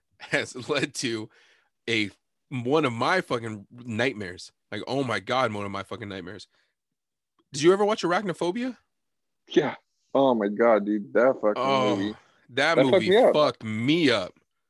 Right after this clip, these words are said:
Speaker 1: Holy shit. I watched that movie way too fucking soon. I think my aunt and my cousins are like,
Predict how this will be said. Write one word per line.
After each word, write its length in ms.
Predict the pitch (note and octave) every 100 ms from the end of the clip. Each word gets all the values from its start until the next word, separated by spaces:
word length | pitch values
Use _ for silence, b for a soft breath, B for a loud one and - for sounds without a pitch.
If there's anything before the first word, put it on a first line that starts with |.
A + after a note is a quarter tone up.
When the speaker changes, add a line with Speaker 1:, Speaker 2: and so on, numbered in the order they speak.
| _
Speaker 1:
Holy 760 | - D3+ D#3+ F3 F3+ D3 C#3+ E3
shit. 360 | - D#3 A#2 -
I 100 | C3+
watched 300 | D3 C#3 -
that 140 | B2
movie 260 | A#2 G#2+ G2+
way 320 | G2 C#3 E3
too 160 | - A#2+
fucking 340 | A2+ G#2 G#2
soon. 320 | - G2 E2+ _ _ _ _ -
I 80 | A2+
think 160 | C#3+
my 140 | D3 B2+
aunt 260 | A2+ B2+ C#3+
and 80 | B2
my 120 | A2
cousins 380 | - A#2+ C3+ C#3
are 60 | B2
like, 240 | A2